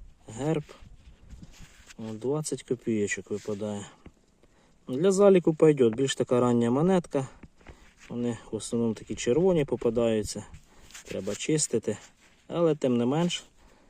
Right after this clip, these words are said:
залік двадцять копійочок маємо, забираємо. І рухаємось далі. Ще якась ерундиця випала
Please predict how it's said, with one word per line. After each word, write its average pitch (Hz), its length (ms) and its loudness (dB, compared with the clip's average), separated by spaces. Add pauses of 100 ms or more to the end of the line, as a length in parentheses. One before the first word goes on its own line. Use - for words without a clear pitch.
(520)
залік 156 520 -2 (280)
двадцять 131 440 -4
копійочок 123 640 -2
маємо, 165 400 2 (280)
забираємо. 113 880 0 (1160)
І 110 60 -6
рухаємось 156 560 0
далі. 131 340 2 (1200)
Ще - 180 4
якась 147 340 8
ерундиця 143 520 4
випала 117 500 0